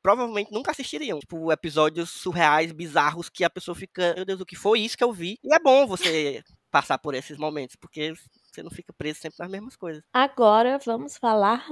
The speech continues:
Speaker 2: dela. A única série de Star Wars. <laughs> Tô brincando. A melhor série, pra mim, pelo menos, a melhor série de Star Wars lançada até agora, que é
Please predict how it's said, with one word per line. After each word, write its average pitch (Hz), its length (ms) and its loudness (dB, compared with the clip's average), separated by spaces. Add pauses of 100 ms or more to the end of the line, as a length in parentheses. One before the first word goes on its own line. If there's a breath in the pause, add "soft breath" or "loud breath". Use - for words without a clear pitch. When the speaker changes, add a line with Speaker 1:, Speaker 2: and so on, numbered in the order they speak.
Speaker 2:
dela. 180 760 0 (140)
A 196 180 8
única 330 480 6
série 220 540 6
de 226 120 -8
Star 240 320 0
Wars. - 280 -4
<laughs> - 60 -20
Tô - 100 -6
brincando. - 440 -2 (640 loud breath)
A 202 280 6
melhor 247 640 8
série, 196 480 8
pra 190 200 2
mim, 190 320 0
pelo 196 180 0
menos, 185 260 -8
a - 80 -6
melhor 233 280 -4
série 220 340 0
de 240 220 -14
Star 247 280 -2
Wars 220 420 2
lançada 214 420 -4
até 202 160 -8
agora, 196 500 -4
que - 140 -8
é 277 160 0